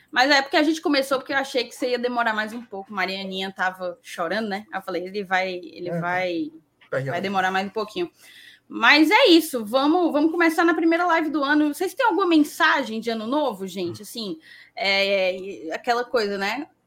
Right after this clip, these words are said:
Speaker 1: "Hoje a festa é sua, a festa é nossa, é de quem quiser. Hoje é um novo dia, de um novo tempo que começou." Vocês têm alguma coisa pra falar?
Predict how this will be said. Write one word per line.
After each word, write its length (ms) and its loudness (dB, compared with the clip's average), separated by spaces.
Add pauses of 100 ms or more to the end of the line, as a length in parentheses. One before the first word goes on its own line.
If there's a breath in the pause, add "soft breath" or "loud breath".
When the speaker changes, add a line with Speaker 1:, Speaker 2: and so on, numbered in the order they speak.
(200)
Speaker 1:
"Hoje 220 0
a 80 4
festa 360 -2
é 40 -4
sua, 300 -4
a 20 -2
festa 320 -6
é 40 -6
nossa, 400 -4
é 60 -4
de 120 -14
quem 180 -8
quiser. 760 0
Hoje 240 4
é 40 4
um 80 0
novo 560 0
dia, 360 -4
de 80 -6
um 80 -6
novo 280 -4
tempo 380 -6
que 160 -20
começou." 580 -4
Vocês 200 2
têm 80 6
alguma 260 2
coisa 160 4
pra 140 -6
falar? 420 2